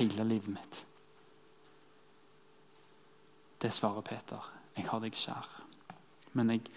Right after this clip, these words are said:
jeg elsker deg ikke, jeg, jeg greier ikke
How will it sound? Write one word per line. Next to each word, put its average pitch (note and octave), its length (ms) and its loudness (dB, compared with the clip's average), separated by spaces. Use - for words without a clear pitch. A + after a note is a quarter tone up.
jeg - 240 -4
elsker A2+ 480 0
deg B2 140 2
ikke, - 240 2
jeg, A#2 160 -6
jeg A#2+ 100 -4
greier A#2 400 0
ikke A#2+ 300 0